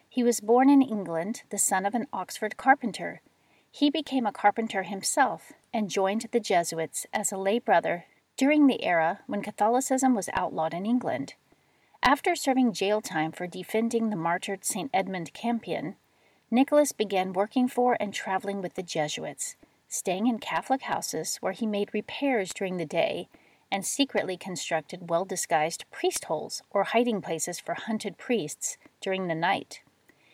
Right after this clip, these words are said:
He was so skilled at his craft that his priest holes saved hundreds of lives over his twenty years of work. While on a trip to London with a Jesuit priest,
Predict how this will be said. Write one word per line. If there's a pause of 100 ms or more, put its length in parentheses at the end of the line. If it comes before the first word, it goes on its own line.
(120)
He
was
so
skilled
at
his
craft
that
his
priest
holes
saved
hundreds
of
lives (400)
over
his
twenty
years
of
work. (600)
While
on
a
trip
to
London
with
a
Jesuit
priest,